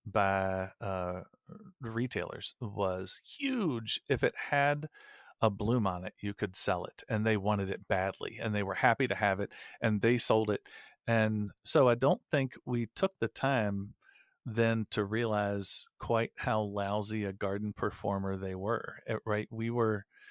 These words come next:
we were trusting the vendors and breeders that they were reliably perennial. And I think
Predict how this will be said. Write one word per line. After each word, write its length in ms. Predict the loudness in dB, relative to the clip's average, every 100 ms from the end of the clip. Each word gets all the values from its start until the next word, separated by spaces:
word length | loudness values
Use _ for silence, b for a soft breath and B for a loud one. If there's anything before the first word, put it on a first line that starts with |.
| B B B B B -2
we 200 | 2 4
were 220 | 2 0 _ 2
trusting 600 | 4 6 4 0 0 0
the 120 | -2
vendors 440 | 2 0 2 0
and 140 | -2 -2
breeders 560 | -2 -2 -2 0 -2 -4 -12 -10
that 240 | -4 -2 0
they 160 | -2
were 360 | 0 -2 -2 -6 -8
reliably 600 | -6 -4 -4 -6 -6 -8
perennial. 500 | -6 -8 -6 -8 -10 _ _ _ _ _ _ _ _ _ _ _
And 460 | -2 0 0 -4 -8 -8 -6
I 80 |
think 280 | -2 -2 -2